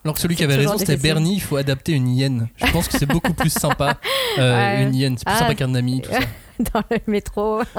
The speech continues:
Speaker 1: Quoi qu'il en soit, animaux, chats ou, ou post-apo, peu importe, parce que les yashikei peuvent même comporter des éléments assez dramatiques, ils peuvent comporter une part de nostalgie,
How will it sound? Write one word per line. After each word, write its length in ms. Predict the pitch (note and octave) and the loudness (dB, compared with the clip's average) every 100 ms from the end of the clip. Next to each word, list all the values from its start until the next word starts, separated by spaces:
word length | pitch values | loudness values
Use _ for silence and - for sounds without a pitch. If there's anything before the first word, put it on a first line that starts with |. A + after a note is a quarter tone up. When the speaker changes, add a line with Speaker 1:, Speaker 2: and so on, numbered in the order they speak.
| - | -6
Speaker 1:
Quoi 120 | - - | -4 -2
qu'il 180 | E3 | 0
en 80 | D#3+ | 2
soit, 280 | - F3+ F3 | 2 2 2
animaux, 600 | E3 D#3 D#3 D#3 E3 E3 | 2 2 2 2 2 0
chats 380 | C#3 E3 D#3 D#3 | 0 0 2 2
ou, 300 | D3+ D#3 D3 | 2 0 0
ou 20 | |
post-apo, 500 | C3+ C3 - C#3 F#3+ | 0 -2 -2 -2 0
peu 140 | D3+ | 0
importe, 260 | C3+ A3 A#3 | 0 0 0
parce 100 | - | -4
que 80 | - - - | -6 -16 -4
les 180 | E3 D#3+ | 0 2
yashikei 720 | D#3+ D#3+ - F3 F#3 G3 A#3 | 0 -2 -4 -4 -2 0 -2
peuvent 340 | A#3 F3+ D#3 | 0 2 2
même 180 | E3 E3+ | 2 0
comporter 440 | - D#3+ D#3+ - G3 | -2 0 -2 -2 -2
des 220 | D#3 C#3+ | 0 2
éléments 340 | C#3+ D3+ D3 | 2 4 2
assez 300 | C#3+ C3 D3+ | 2 0 -2
dramatiques, 800 | C#3 C3+ D3 D#3 B3 C4+ C4 - | 0 2 2 0 0 0 -2 -6
ils 40 | |
peuvent 220 | E3 D3 - | -2 -2 -2
comporter 580 | D3+ C#3+ - D#3 E3 - - - - | -2 -2 -2 -2 -4 -6 -16 -14 -4
une 220 | C3+ C3 | -2 -2
part 360 | - C3+ B2+ | -2 0 0
de 120 | C3 B2+ | 2 2
nostalgie, 1000 | B2+ C3 - - D#3 D#3 F#3 G#3 A3 | 2 0 0 -2 0 0 0 -2 -2